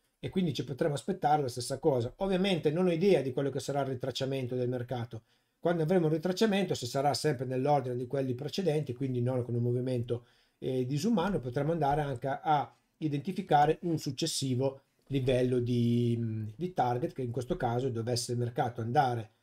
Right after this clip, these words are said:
a ritracciare indicativamente l'area di ventunomilaquattrocentoquarantasette, potrebbe, lo vediamo, portarci più o meno su questi livelli, i livelli di quindicimilaquattrocentonovantuno. Con questo direi che è tutto, è durata troppo questa analisi,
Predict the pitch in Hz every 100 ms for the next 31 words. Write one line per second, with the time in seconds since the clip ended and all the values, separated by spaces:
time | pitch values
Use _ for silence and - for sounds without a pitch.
0 | _ _ - 117 113 120 110 170 143 120
1 | 107 - - 117 117 113 127 123 135 135
2 | 120 123 113 127 127 120 117 135 123 120
3 | 135 151 131 123 151 120 143 175 320 -
4 | 151 - 135 123 143 131 127 139 160 143
5 | 135 117 170 180 120 107 107 120 196 226
6 | 120 113 127 - _ _ - 156 135 -
7 | 196 147 123 165 156 131 127 123 143 175
8 | 170 127 123 117 107 110 104 98 95 104
9 | - _ _ _ _ - 127 156 147 143
10 | 165 160 185 233 247 240 - 147 151 139
11 | 139 120 139 135 - 123 127 - 175 185
12 | 214 202 233